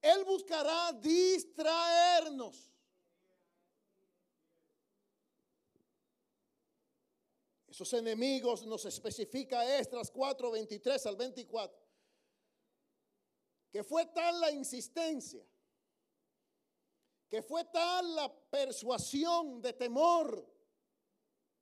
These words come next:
de intimidación sobre este pueblo, que le hicieron cesar la obra.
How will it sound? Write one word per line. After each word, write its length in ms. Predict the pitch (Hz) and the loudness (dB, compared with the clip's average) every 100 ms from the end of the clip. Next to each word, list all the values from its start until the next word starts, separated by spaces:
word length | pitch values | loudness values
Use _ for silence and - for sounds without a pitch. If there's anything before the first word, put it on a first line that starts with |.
| _ _ _ | _ _ _
de 220 | - 262 | -6 -4
intimidación 1040 | 262 269 277 262 247 214 - 311 330 214 170 _ _ _ _ | -4 -4 -4 -4 -4 -6 -4 -2 -2 -4 -12 _ _ _ _
sobre 360 | - 226 214 240 | -6 -4 -2 -2
este 220 | 226 262 | -2 -6
pueblo, 360 | 262 214 135 - _ _ _ _ _ _ _ _ _ _ _ _ _ _ - | -4 -6 -6 -16 _ _ _ _ _ _ _ _ _ _ _ _ _ _ -6
que 160 | 214 | -2
le 100 | 202 | 0
hicieron 540 | 180 160 165 180 208 233 | 0 -2 -4 -2 -2 -4
cesar 400 | 262 196 208 220 | -4 -4 -6 -6
la 180 | 240 | -8
obra. 240 | 233 269 | -8 -10